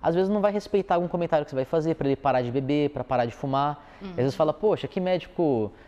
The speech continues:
Speaker 1: chato", né? Então a gente tem que ter uma, uma relação boa com o paciente. Ao mesmo tempo, você tem que mostrar que você tem autoridade ali, né? E você tem a competência porque você estudou muito, trabalhou muito e você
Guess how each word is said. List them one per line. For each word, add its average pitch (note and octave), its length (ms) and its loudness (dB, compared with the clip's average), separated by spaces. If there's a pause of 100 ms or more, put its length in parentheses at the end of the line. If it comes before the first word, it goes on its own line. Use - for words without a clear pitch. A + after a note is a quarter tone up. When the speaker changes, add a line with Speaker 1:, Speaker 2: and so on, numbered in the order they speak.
Speaker 1:
chato", E3 560 0
né? D3+ 160 -2
Então D#3+ 260 0
a E3+ 60 0
gente F3 180 -6
tem G3 180 -2
que - 80 -6
ter G3 200 2
uma, G3 580 0
uma C#3+ 140 -2
relação E3+ 420 0
boa G3 180 0
com G3 140 -2
o E3+ 60 -6
paciente. C3+ 580 -4 (300)
Ao C#3+ 120 2
mesmo G3 360 0
tempo, E3 420 -2
você A#3+ 180 -2
tem F#3 120 0
que F#3+ 100 -2
mostrar D3+ 480 0
que E3+ 300 -2
você D3 260 -2
tem D#3 220 -2
autoridade C#3+ 640 2
ali, A#2 260 0
né? D3+ 260 -2 (320)
E A2+ 60 -4
você C3+ 260 0
tem E3 260 -2
a D#3+ 40 -2
competência E3 500 -2
porque - 200 -6
você F3 280 0
estudou E3+ 320 0
muito, E3 320 0
trabalhou C3+ 320 2
muito D3 300 -4
e - 20 -4
você G#3 360 0